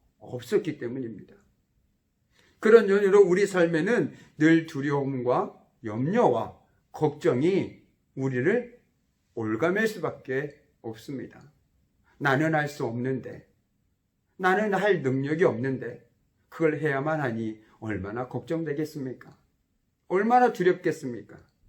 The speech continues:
이처럼 자신을 의지하고 살아가는 사람은 이런 두려움과 염려와 공포와 이 모든 것들로부터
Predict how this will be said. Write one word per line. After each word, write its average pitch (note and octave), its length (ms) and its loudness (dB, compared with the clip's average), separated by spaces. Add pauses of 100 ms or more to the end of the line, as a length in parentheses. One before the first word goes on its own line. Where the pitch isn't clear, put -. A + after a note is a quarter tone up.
(1200)
이처럼 G3 560 2
자신을 F#3 640 4
의지하고 F#3+ 420 2
살아가는 E3+ 540 0
사람은 A#2 580 -4 (260)
이런 C3 260 -2
두려움과 C3+ 840 0
염려와 C3+ 760 -2 (260)
공포와 D#3+ 720 4 (760)
이 A3 140 -4
모든 F#3+ 380 2
것들로부터 A3 800 2